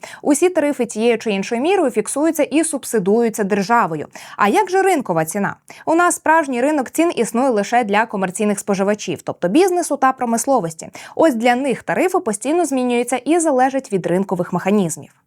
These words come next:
Спробую зараз на прикладі електроенергії пояснити, як формується ринкова ціна. Вона складається з кількох частин.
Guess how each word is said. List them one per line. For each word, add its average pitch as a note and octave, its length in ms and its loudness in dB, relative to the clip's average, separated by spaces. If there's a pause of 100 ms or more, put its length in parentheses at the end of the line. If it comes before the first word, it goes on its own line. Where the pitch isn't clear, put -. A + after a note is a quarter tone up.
(420)
Спробую G4 420 2
зараз D#4 300 2
на C#4 100 0
прикладі C4+ 440 0
електроенергії C#4+ 680 2
пояснити, B3+ 560 0
як C#4 240 2
формується B3 560 0
ринкова G#3+ 380 0
ціна. G3 340 -2 (180)
Вона E4+ 280 2
складається D4 500 0
з - 80 -6
кількох A3 440 0
частин. F#3+ 460 -4